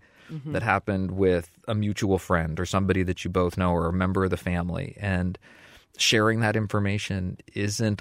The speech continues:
Speaker 2: always gossipy if you do it in a way that's careful and considerate about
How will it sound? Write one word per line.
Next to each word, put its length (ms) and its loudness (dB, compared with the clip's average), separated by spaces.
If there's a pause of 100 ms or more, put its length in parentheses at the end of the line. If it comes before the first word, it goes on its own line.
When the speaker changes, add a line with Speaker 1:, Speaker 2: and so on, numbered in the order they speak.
Speaker 2:
always 500 2
gossipy 680 2
if 120 -6
you 80 -2
do 280 2
it 100 0
in 80 -4
a 60 0
way 320 0
that's 600 -6
careful 440 2
and 120 0
considerate 540 2
about 420 2